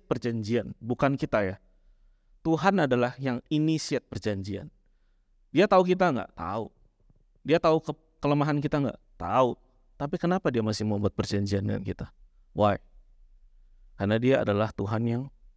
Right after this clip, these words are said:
membuat janji. Dia yang menginisiasi janji. Ketika Adam dan Hawa jatuh dalam dosa, yang buat perjanjian pertama siapa? Tuhan.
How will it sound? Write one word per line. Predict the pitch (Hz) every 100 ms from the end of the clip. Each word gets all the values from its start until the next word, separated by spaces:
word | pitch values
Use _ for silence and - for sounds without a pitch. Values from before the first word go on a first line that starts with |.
| _ -
membuat | 98 95 101
janji. | 101 107 107 107 -
Dia | 139 202
yang | 214 170
menginisiasi | 120 135 127 117 104 113
janji. | 101 98 98 - _ _ _ -
Ketika | 131 139 139 139
Adam | 160 165
dan | 143 135
Hawa | 135 131
jatuh | 135 190 - 226
dalam | 120 113
dosa, | 110 127 104 -
yang | 123 123
buat | 135 -
perjanjian | 127 127 127 127
pertama | 123 139 156 165
siapa? | 110 - - 143
Tuhan. | 139